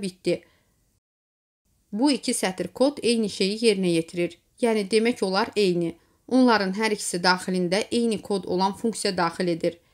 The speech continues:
Fərq ondadır ki, birinci funksiya yuxarıdan təyin etdiyimiz adı olan funksiya daxil edir, ikinci isə sətir daxili anonim funksiya təyin edir. Eyni zamanda daxil edir. Hər iki texnika işə yarayır.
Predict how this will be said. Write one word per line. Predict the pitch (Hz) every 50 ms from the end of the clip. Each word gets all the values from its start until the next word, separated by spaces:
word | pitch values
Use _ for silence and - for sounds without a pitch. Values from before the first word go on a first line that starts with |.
| _ _ _ _ _ _ -
Fərq | 254 262 247 240 233
ondadır | 226 220 220 220 208 190 185
ki, | 175 - - - 180 180 - - _ _ _ _ _ _
birinci | - 240 247 262 247 285 285
funksiya | - - 254 233 - - 202
yuxarıdan | 196 196 - 220 208 196 202 208 233 240
təyin | 240 - 220 202 202 196
etdiyimiz | 190 185 185 - 196 185 185 185 185 -
adı | - 202 190 185 233
olan | 220 196 180 180 170
funksiya | 170 - - 190 175 - - 208 202
daxil | 226 226 226 - 254
edir, | 247 247 226 240 247 254 - _ _ _ _ _ _ _ -
ikinci | - 240 - - 240 226 - - 226
isə | 220 - - - 180 180 202 - _ _ _ _ _ _ _
sətir | - - - 262 262 285 262 226
daxili | 247 247 247 254 262 302 294
anonim | 247 220 214 208 214 233 254
funksiya | 247 - 254 247 - - 214 208 -
təyin | - 196 180 175 175 175
edir. | 170 165 175 170 - - _ _ _ _ _ _ _ _ _ _ _ _ _ _
Eyni | _ 233 262 254 233 214 185
zamanda | 185 196 185 185 180 180 185 233 294 285
daxil | - 226 190 185 - 214 180
edir. | 170 165 - - - - _ _ _ _ _ _ _ _
Hər | _ - 302 330 294
iki | 262 - 226
texnika | 214 - 233 - 220 190 180 - 277
işə | 294 240 - - 247 254
yarayır. | 233 202 180 180 175 160 160 - -